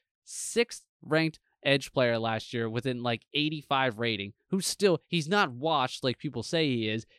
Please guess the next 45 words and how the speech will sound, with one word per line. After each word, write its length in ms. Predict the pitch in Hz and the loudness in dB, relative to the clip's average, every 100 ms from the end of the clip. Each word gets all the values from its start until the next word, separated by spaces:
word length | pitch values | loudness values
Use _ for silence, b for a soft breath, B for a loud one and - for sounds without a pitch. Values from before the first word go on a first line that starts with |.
| b | b
He's 140 | 196 | -6
still 220 | - 233 | 4 6
a 60 | 147 | 6
damn 280 | 165 170 151 | 4 0 2
good 200 | 147 - | 0 0
football 360 | - 135 120 | -2 0 -2
player. 380 | - 120 113 110 _ _ | 0 -2 -2 -6 _ _
Why 180 | - 147 | 0 2
would 120 | 202 | 2
he 140 | 208 202 | 2 2
only 240 | 185 175 | 2 0
play 300 | 147 151 131 | 0 2 2
for 160 | - 135 | 0 -2
less 220 | 131 123 | -2 -2
than 120 | 123 | -6
two 240 | - 151 151 | -2 0 0
million 300 | 143 131 120 | 0 -2 -2
dollars 360 | 113 98 110 _ _ | -4 -6 -12 _ _
when 140 | - 151 | -10 -6
there 140 | 165 | -4
are 20 | |
so 300 | 139 - 175 | -6 0 0
many 180 | 180 170 | 2 0
teams 380 | - 151 123 107 _ - | 0 -2 -4 -6 _ -6
who 60 | |
would 160 | 147 147 | -4 -4
throw 300 | - 139 127 | -2 0 0
so 440 | - - 143 143 | -4 -2 4 6
much 300 | 147 143 - | 6 4 2
money 260 | 131 123 113 | -2 -2 -2
at 60 | 107 | -4
him 220 | 107 104 _ _ | -6 -8 _ _
just 200 | - 170 | -4 0
'cause 160 | 185 170 | 0 2
he 80 | |
wants 220 | 165 165 - | 4 2 0
to 80 | |
play 260 | 139 151 151 | 0 2 2
with 180 | 143 135 | 0 -2
his 180 | 135 - | -2 0
two 200 | 147 123 | -2 0
brothers? 480 | 120 131 156 151 _ _ _ _ _ _ _ _ _ | 0 2 0 -2 _ _ _ _ _ _ _ _ _
Come 200 | 190 127 | -6 -6
on, 140 | 90 | -6
guys. 380 | 90 90 85 - | -10 -12 -12 -16